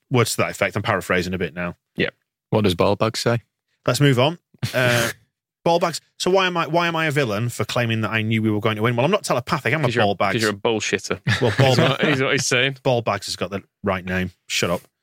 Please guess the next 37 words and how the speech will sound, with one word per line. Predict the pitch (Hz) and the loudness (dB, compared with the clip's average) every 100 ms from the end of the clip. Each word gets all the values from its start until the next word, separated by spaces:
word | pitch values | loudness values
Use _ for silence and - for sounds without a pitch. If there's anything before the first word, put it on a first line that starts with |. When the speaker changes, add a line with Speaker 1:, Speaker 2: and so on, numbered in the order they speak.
| - | -6
Speaker 1:
<laughs> | - 370 403 349 - 196 - - - 175 | -2 0 0 0 2 2 0 -2 -2 0
Leeds | 165 160 139 | 2 2 0
nominees | 143 131 123 104 | -2 0 0 0
then. | 107 101 _ _ | -2 -4 _ _
Jesse, | - 143 - 107 | 0 0 2 0
Rads, | 127 131 117 | 2 0 -2
Bamford. | - 143 139 123 104 - _ _ _ | -4 -2 0 -2 -4 -6 _ _ _
Bamford | 135 139 135 | -4 -2 -2
for | 117 123 | -2 -2
his, | 107 - | -2 0
uh, | 117 113 104 | 0 2 0
Speaker 2:
Oh, | 95 - | -4 -8
Bamford. | 98 92 - 113 | -6 -6 -4 -2
Speaker 1:
his | 101 - - | -2 -8 -4
inability | 120 120 113 110 | -2 0 0 -2
to | - | 0
use | 107 | 0
his | 95 90 | 0 0
right | 104 98 | 0 0
foot. | - 95 95 | -2 -2 0
But | - 139 | -2 0
we, | 196 | 0
we | 202 | 0
can't | - 214 127 | 0 0 0
pick | 117 101 | -4 -2
on | 98 | -2
him | |
'cause | 107 139 | 0 0
we, | 160 | 0
we | 170 | 0
had | 156 | 0
a | |
great | 127 160 147 | 0 0 0
week | 101 98 - | -2 -2 -2
and | |
a | 98 | -2
great | 113 101 | 0 -2